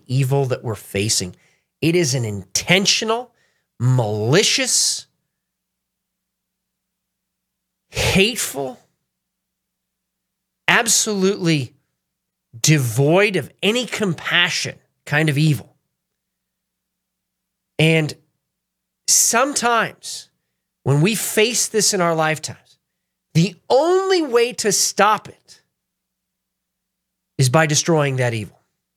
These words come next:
And that is what Israel is faced with today and why they came out with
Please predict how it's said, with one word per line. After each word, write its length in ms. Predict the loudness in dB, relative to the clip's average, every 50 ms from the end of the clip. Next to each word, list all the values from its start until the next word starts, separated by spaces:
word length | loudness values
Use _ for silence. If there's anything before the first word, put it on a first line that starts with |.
| _ _ _ _ _ _ _ _ _ _ _ _ _ _ -2
And 100 | 0 2
that 100 | 2 2
is 140 | 2 0 0
what 220 | 0 -2 0 0
Israel 380 | 0 0 0 0 0 0 0 -2
is 100 | -4 -4
faced 320 | -4 -2 -2 -2 -2 -2 -2
with 300 | -2 -2 -4 -6 -14 _ _ _ _ _ _ _ _ -4
today 380 | -2 0 2 2 2 2 0 -2
and 120 | -2 0
why 160 | 0 0 0
they 140 | 0 -2 -4
came 280 | -4 -4 -2 -2 0 0
out 220 | -2 -2 -4 -4
with 320 | -4 -4 -4 -6 -8 -16